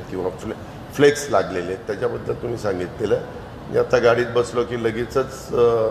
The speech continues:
सीपीला फोन करून दोन्ही, दोन्ही तिन्ही सीपी, दोन सीपी आणि एक, अ, एसपी, या तिघांना पण त्या बाबतीमध्ये सांगेन. आणि मी नेहमीच सांगत असतो, कुणी राज्यकर्ते असले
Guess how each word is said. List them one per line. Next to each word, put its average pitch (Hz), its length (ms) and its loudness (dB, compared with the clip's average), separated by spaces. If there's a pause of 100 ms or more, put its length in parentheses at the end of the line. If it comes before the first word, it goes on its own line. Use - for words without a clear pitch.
सीपीला 117 440 0
फोन 110 300 -2
करून 107 320 2 (640)
दोन्ही, 113 380 2
दोन्ही 113 440 2
तिन्ही 131 280 -4
सीपी, - 340 -6
दोन 123 360 2
सीपी 127 340 -2
आणि 120 300 4
एक, 92 320 -6
अ, 85 400 2 (300)
एसपी, 107 460 -4 (540)
या 107 60 2
तिघांना 117 460 2
पण 135 240 -2
त्या 127 200 0
बाबतीमध्ये 113 560 -2
सांगेन. 101 380 0 (460)
आणि 110 80 -2
मी 117 120 2
नेहमीच 120 420 2
सांगत 107 320 4
असतो, 107 260 -2
कुणी 113 340 0
राज्यकर्ते 101 680 2
असले 78 560 -4